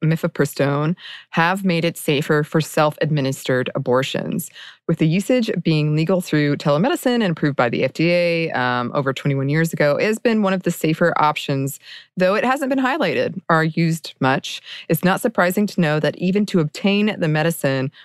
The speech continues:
one used to have to jump through all these hoops to get it. Um, everything from having to meet with a doctor, find a certified prescriber, and they have to be counseled thoroughly about the side effects and risks, which is somewhat unusual for a pill that has less risk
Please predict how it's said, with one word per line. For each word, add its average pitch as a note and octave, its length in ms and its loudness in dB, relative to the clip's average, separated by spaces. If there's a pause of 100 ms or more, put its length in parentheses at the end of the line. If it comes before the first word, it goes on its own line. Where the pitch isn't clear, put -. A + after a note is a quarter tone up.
(120)
one E3+ 380 2
used F3+ 260 -2
to F3 60 4
have D3+ 80 2
to D3+ 120 0
jump D3+ 280 0
through C#3+ 440 0 (120)
all D#3+ 140 4
these E3 180 0
hoops - 400 0
to C3+ 100 -4
get B2 260 2
it. C#3 220 0 (380)
Um, C3+ 240 2
everything F#3 440 0
from D#3 140 -2
having D3 300 0
to - 160 -4
meet C3+ 180 0
with D#3 140 -2
a F#3 80 2
doctor, E3+ 580 0
find C#3 240 0
a C3+ 60 -2
certified D#3 480 0
prescriber, F#3 800 0 (360)
and C#3+ 540 0
they C#3 340 0
have C3 200 -2
to E3+ 80 -16
be A3+ 100 0
counseled C#4 480 0
thoroughly G#3 440 2
about D#3+ 260 -2
the D#3+ 200 2
side G3+ 220 0
effects D#3 400 -2
and D#3+ 160 2
risks, F3+ 500 -2
which D#3 220 -4
is D#3+ 480 0
somewhat G#3+ 520 0
unusual D#3+ 640 2
for D3+ 180 0
a C#3+ 60 0
pill D3 280 2
that C#3 140 2
has C3+ 240 -2 (160)
less C#3 320 0
risk D#3 280 0